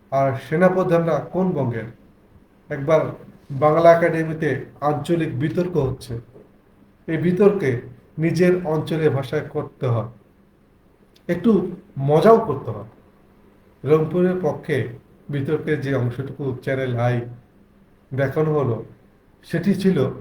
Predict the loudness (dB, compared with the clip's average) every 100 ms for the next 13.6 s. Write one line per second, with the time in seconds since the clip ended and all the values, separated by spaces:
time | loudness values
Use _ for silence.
0 | -16 -20 _ -4 0 2 0 -2 -2 -2
1 | -2 -2 -4 -6 -18 -20 _ _ _ _
2 | _ _ _ -4 4 6 6 6 6 4
3 | 2 4 6 4 2 -6 -6 0 4 4
4 | 4 4 2 0 0 0 -2 -8 -12 -4
5 | -2 0 -2 -2 -6 -8 -16 _ _ _
6 | _ _ _ _ _ 0 8 8 8 4
7 | 4 4 2 0 -10 -10 2 2 4 -2
8 | 0 0 0 -2 -2 -4 -8 -10 -12 -16
9 | _ _ _ _ _ _ _ _ _ _
10 | _ _ _ 2 6 6 6 4 4 2
11 | 2 -2 -10 -20 -8 2 4 4 4 2
12 | 0 0 2 0 -4 -8 -18 -20 _ _
13 | _ _ -2 -2 2 0